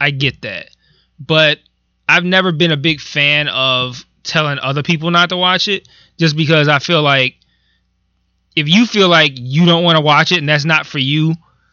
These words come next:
that's fine. But I've always felt like there's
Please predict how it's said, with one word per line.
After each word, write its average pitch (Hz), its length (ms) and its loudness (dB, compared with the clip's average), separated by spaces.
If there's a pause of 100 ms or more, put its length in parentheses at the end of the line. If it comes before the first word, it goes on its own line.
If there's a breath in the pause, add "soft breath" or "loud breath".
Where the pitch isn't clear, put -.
(320)
that's 151 280 0
fine. 165 520 2 (360)
But 147 420 0 (600)
I've 202 200 2
always 180 280 0
felt 156 280 -2
like 143 380 -2 (720)
there's 165 300 0